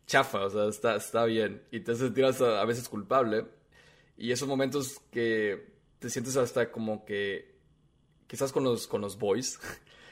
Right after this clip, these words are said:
como que ellos tampoco saben qué están haciendo, así es que tú estás como que, bueno, estoy tratando de saber qué es lo, si está correcto que están haciendo esto, lo están haciendo mal,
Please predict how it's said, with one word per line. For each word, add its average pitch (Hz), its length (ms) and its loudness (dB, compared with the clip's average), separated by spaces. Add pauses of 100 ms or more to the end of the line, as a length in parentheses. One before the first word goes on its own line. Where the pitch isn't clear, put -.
como 123 240 2
que 123 80 4
ellos 135 160 4
tampoco 127 260 4
saben 120 140 4
qué 135 40 2
están 123 160 4
haciendo, 110 360 2
así 107 100 0
es 104 80 -4
que 113 140 -4
tú 113 120 -8
estás 110 240 -2
como 107 240 -8
que, - 80 -8
bueno, 101 400 -4
estoy - 340 -4
tratando 120 280 0
de - 60 -4
saber 110 260 0
qué 123 80 2
es 110 80 -2
lo, 110 80 -4
si 110 100 -6
está 107 160 -4
correcto 113 300 2
que - 40 -10
están 110 140 -2
haciendo 107 240 0
esto, 151 240 2
lo 131 60 0
están 110 140 -4
haciendo 104 200 -6
mal, 160 320 0